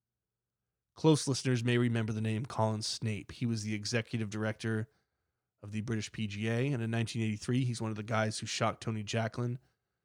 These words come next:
by offering him the Ryder Cup captaincy and setting in motion the whole complete transformation. Well, a year earlier, nineteen eighty-two, Snape is involved in what has to be one of the most desperate hunts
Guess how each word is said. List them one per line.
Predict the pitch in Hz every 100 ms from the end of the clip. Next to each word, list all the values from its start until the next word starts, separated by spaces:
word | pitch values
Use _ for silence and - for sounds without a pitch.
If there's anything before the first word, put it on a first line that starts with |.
| _ _
by | 107 110
offering | 107 - 110
him | 113 110
the |
Ryder | 101 110 104
Cup | - - -
captaincy | 113 107 - 107 - 113 113
and | 107
setting | - 113 110
in | 107
motion | 110 104 - 107 110 - _ _
the | 110
whole | 113 110 110
complete | 110 104 113 -
transformation. | 113 107 - 107 107 - 95 127 - _ _ _ _ _ _ _ _ _
Well, | 143 151 135 170 175
a |
year | 139 139 143
earlier, | 156 196 151 117 117 160 -
nineteen | 123 120 127
eighty-two, | 117 110 - 233 165
Snape | 151 - 151 165
is | 165 139
involved | 147 117 110 113 110
in | 120
what | 120
has | 117 127 131
to | -
be | 117 120 117
one | 123
of | 127 113
the | 120 120
most | 131 180 - -
desperate | 143 - 156 123
hunts | 117 110 110 -